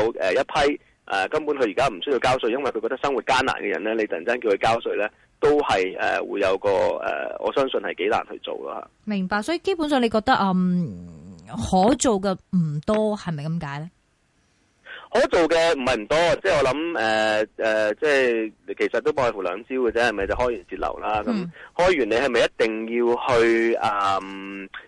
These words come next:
Speaker 1: 即係所謂嘅，呃，增加新嘅稅種呢？噉樣，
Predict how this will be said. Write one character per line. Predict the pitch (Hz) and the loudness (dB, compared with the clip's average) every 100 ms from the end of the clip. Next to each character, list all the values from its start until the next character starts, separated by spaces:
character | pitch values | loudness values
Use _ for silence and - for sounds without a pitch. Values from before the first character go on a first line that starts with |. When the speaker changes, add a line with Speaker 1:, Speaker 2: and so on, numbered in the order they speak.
| _ - | _ 0
Speaker 1:
即 | |
係 | 143 113 | 2 2
所 | 110 | 2
謂 | 135 135 135 | 2 2 2
嘅， | 110 107 107 107 - | 2 2 2 2 0
呃， | 101 95 95 92 - - 110 - | 0 0 0 -2 -6 -14 -8 -4
增 | 139 | 0
加 | 131 | 0
新 | 147 131 | 0 -2
嘅 | 120 | -2
稅 | 113 107 | -4 -6
種 | 104 87 113 | -8 -12 -10
呢？ | 117 117 | -6 -6
噉 | 98 95 | -6 -12
樣， | 85 85 | -12 -12